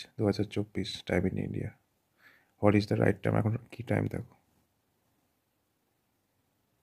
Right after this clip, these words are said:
এ দেখো, দেখেছো? দেখিয়ে দিলাম। বন্ধুরা দেখো, টোটো এখনো জেগে আছে। ঘটনা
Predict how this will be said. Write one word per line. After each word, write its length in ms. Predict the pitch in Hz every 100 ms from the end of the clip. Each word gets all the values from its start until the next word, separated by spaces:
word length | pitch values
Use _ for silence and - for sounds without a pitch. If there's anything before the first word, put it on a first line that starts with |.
| _ _ _ _ 117
এ 40 | 120
দেখো, 180 | - - _ _ _ _ _ _ -
দেখেছো? 320 | 110 123 127 120 - _ _ _ _ _ _ _ _ _ _ _ _ _ _ -
দেখিয়ে 220 | 104 101 92
দিলাম। 200 | 98 101 - _ _ _ _ _ - _ _ _ _ _ -
বন্ধুরা 360 | 110 117 123 123 110
দেখো, 160 | 107 113 113
টোটো 180 | 110 117
এখনো 240 | 104 113 110 110 - 107
জেগে 240 | 107 101 107
আছে। 180 | 104 107 92 - _ _ _ -
ঘটনা 300 | - 101 113